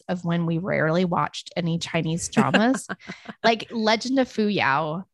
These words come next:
Speaker 2: Oh my gosh.
Speaker 1: time period, where we were, like, astonished. We wanted a gold medal. We wanted a party and a prize for
Speaker 2: Mm-hmm.
Speaker 1: finishing that drama because it had so many <laughs> episodes.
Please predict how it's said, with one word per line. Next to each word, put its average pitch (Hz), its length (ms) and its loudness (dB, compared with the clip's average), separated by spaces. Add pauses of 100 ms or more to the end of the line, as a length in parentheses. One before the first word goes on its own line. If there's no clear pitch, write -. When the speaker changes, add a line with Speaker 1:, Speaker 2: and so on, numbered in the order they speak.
Speaker 2:
Oh 202 100 2
my 196 140 4
gosh. 156 320 4
Speaker 1:
time 214 180 0
period, 156 600 2
where 214 180 4
we 247 160 4
were, 247 180 4
like, 185 460 2 (320)
astonished. 202 960 0 (140)
We 311 180 4
wanted 285 560 2
a 214 60 -2
gold 247 500 0 (220)
medal. 190 600 0 (280)
We 214 80 -2
wanted 220 260 -2
a 208 60 -2
party 233 580 -2 (240)
and 240 80 -6
a 240 60 -2
prize 170 600 0 (220)
for 208 100 -2
Speaker 2:
Mm-hmm. 190 80 2
Speaker 1:
finishing 220 400 4
that 175 160 0
drama 190 280 0
because 190 280 -6
it 165 80 -4
had 175 160 -2
so 196 200 0
many 226 220 2
<laughs> - 0 -
episodes. - 600 -2